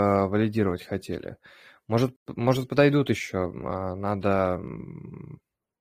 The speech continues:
надо в любом случае дать какое-то время по, а, а, А П И, есть ли торговля. Э, это, наверно, надо отмечать, э, Ростислава, и плюс у него еще есть, э,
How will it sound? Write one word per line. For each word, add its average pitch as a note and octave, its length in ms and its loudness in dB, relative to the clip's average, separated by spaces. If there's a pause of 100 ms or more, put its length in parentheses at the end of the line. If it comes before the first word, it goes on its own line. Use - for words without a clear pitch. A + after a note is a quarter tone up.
(600)
надо G#2 160 -2
в G2+ 80 -4
любом A#2 260 0
случае - 380 -6
дать G2+ 200 0
какое-то F#2+ 460 -8
время F#2 400 -6
по, F#2 220 -6 (420)
а, - 540 -10
а, F2 60 -10 (320)
А G2+ 80 -4
П G#2 200 -6
И, A2 40 0
есть G#2 420 -4
ли G2+ 40 -8
торговля. G2 480 0 (760)
Э, G2 180 2
это, A#2+ 640 4
наверно, G#2+ 760 2
надо F#2+ 600 0 (260)
отмечать, G#2 840 -2
э, F#2+ 520 0
Ростислава, B2 840 2
и G#2 60 2
плюс A#2+ 340 0
у A2+ 40 -2
него G#2+ 260 2
еще G#2 260 -2
есть, - 600 0
э, F#2 580 -4